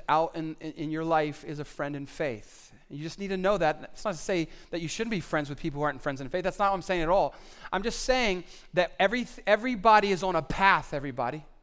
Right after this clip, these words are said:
Right? Everybody's headed somewhere, and we need to know that the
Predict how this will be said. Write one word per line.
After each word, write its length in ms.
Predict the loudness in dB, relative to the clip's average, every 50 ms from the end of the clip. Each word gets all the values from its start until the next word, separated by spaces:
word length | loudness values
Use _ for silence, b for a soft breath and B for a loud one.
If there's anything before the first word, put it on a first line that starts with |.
| -20 _ -8
Right? 160 | -4 -2 0
Everybody's 460 | 2 2 2 4 6 6 6 6 6 2
headed 320 | 4 4 4 4 2 -2
somewhere, 560 | 0 0 0 0 0 0 0 0 0 0 -2 B B B B B B B B B B B B B B B
and 280 | 0 0 2 2 0 0
we 100 | 0 0
need 140 | 0 0
to 80 | -2 -2
know 640 | -2 0 2 4 6 6 6 6 6 4 2 0 2
that 380 | 6 6 6 6 4 -6 -6 -4
the 100 | -2